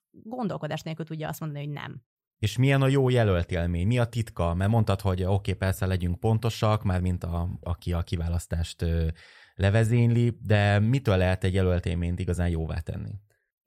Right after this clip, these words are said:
Speaker 1: Ezt gond-, megint ismételném magam, hogy ez is túl van misztifikálva, legalább annyira, mint az álláshirdetés írás. Tehát szerintem alapvető dolgokat kéne, hogy betartsanak a cégek, ami tényleg fura, furán hangzik, hogy nincs így a mai napig sem,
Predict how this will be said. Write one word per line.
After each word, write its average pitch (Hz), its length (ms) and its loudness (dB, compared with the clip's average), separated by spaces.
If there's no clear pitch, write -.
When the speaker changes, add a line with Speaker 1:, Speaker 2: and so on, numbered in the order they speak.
Speaker 1:
Ezt - 400 -12
gond-, 208 300 -4
megint 240 320 -4
ismételném 185 520 -2
magam, 190 260 -2
hogy 190 120 -2
ez 196 100 -2
is 175 120 -6
túl 180 120 -4
van 175 140 -2
misztifikálva, 170 600 -6
legalább 175 360 -2
annyira, 170 260 -4
mint 160 140 -6
az 165 100 -6
álláshirdetés 160 760 -6
írás. - 560 -10
Tehát 175 380 -4
szerintem 180 580 -4
alapvető 175 600 -2
dolgokat 170 380 -6
kéne, 170 160 -8
hogy 160 100 -6
betartsanak 165 500 -8
a 170 60 -12
cégek, 175 380 -8
ami 180 340 -4
tényleg 190 260 -2
fura, 175 440 -4
furán 175 280 -2
hangzik, 180 440 -2
hogy 170 280 -8
nincs 170 340 -4
így 170 240 -8
a 170 40 -4
mai 165 180 -4
napig 165 260 -12
sem, 208 440 -2